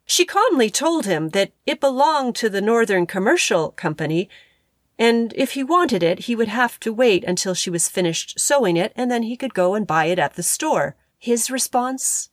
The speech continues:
was to grab her roughly by the shoulders and insist that the tent was his.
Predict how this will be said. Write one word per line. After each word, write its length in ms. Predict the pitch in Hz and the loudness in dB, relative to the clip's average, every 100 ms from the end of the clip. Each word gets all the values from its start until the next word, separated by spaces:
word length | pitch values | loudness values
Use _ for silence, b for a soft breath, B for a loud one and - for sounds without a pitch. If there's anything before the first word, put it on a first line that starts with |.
| _ - | _ -4
was 160 | 196 | -2
to 100 | - | -2
grab 320 | 175 202 220 | 0 2 2
her 140 | 226 202 | 0 -4
roughly 400 | 185 220 - 254 | -2 -2 -2 -4
by 180 | 214 202 | -2 -2
the 120 | 196 | -2
shoulders 560 | - 180 170 170 165 - | 0 0 -2 -4 -4 -2
and 260 | 196 190 | -2 -2
insist 920 | - 196 185 - - 233 139 - - | -2 -4 -2 -2 -2 -2 -2 -4 -4
that 120 | 185 - | -4 -4
the 80 | |
tent 500 | 175 - 208 151 - - | -4 -4 -4 -4 -6 -6
was 180 | 170 - | -4 -2
his. 540 | 247 160 135 - | -2 -2 -2 -4